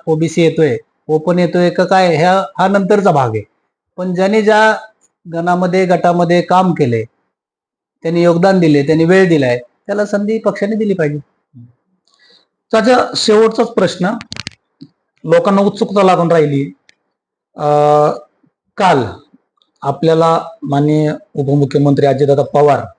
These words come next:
Speaker 2: यांनी आपली भेट घेतली, आपल्या हॉटेलला भेट दिली, वेगवेगळी चर्चा सुरू झाली, तालुक्यात खळबळ माजली आहे. आप्पासाहेब पवारांना अजितदादांनी काही ऑफर दिली का,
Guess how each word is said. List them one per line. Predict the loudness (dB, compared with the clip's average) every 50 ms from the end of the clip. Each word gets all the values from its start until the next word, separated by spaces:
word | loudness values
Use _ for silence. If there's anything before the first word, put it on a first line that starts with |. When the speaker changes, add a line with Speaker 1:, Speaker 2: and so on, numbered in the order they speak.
| _ _ -8
Speaker 2:
यांनी | -6 -4 -2 -2
आपली | -2 -4 -4 -2
भेट | -2 -2 -2
घेतली, | 0 -2 -2 -4 -4 -6 -8 -10 -10 _ _ _ _ _ _ -14
आपल्या | -8 -4 -4 -4
हॉटेलला | -4 -4 -2 0 0 2 2
भेट | 2 0 0 0 0 -2
दिली, | -2 -2 -2 -4 -8 -12 _ _ _ _ _ _ _ _ _ _ _ _ _ _ _ _ _ _ _ _ _ _ _ _ _ _ _ -4
वेगवेगळी | 0 2 2 4 4 4 2
चर्चा | 2 2 0 0 0 0 0
सुरू | 2 2 2 2
झाली, | 2 2 2 2 2 2
तालुक्यात | 2 2 2 2 2 0 -2 0
खळबळ | 0 0 2 2 2 2
माजली | 2 0 0 0 0 -2 0 0 -2
आहे. | -2 -4 -8 _ _ _ _ _ _ _ _ _ _ _ _ _ _ _ _ _ _ _ _ _ _ _ _ _ _ -12
आप्पासाहेब | -8 -4 -2 0 2 2 2
पवारांना | 2 2 2 2 4 2 2 0 0 -2 -2 -2 -4 -6 -10 _ _
अजितदादांनी | -6 -4 -2 -2 0 0 2 2 2 2 0 0 0
काही | 0 0 2 2
ऑफर | 2 2 2 0 0
दिली | 2 2 0 0 0 0 -2
का, | -2 -4 -6